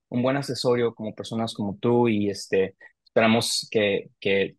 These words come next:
todos los que están viendo ahorita este, este, este programa, que, pues, vengan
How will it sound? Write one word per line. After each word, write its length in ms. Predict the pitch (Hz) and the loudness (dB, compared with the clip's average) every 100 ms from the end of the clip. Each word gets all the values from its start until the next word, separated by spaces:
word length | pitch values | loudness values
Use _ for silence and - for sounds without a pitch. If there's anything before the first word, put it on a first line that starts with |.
| _ | _
todos 220 | 127 131 | 6 6
los 280 | 120 - - | 4 -2 -6
que 80 | 117 | -8
están 320 | - 120 120 | -2 0 0
viendo 680 | 123 143 160 165 143 147 139 | 2 4 4 6 4 4 -2
ahorita 680 | 113 120 127 - 127 127 - - | -4 -2 -4 0 0 0 -4 -8
este, 680 | 113 - 120 120 117 - _ | -8 -2 2 4 2 0 _
este, 680 | 117 - - 120 110 104 - _ _ _ _ _ _ _ _ _ _ - | -4 -4 0 4 4 0 -6 _ _ _ _ _ _ _ _ _ _ -12
este 200 | - 135 | -8 0
programa, 480 | 110 113 123 135 | 2 2 2 2
que, 100 | - | 0
pues, 380 | - 110 - - - | -2 -2 -2 -10 -6
vengan 580 | 117 156 170 135 135 | 0 2 4 4 2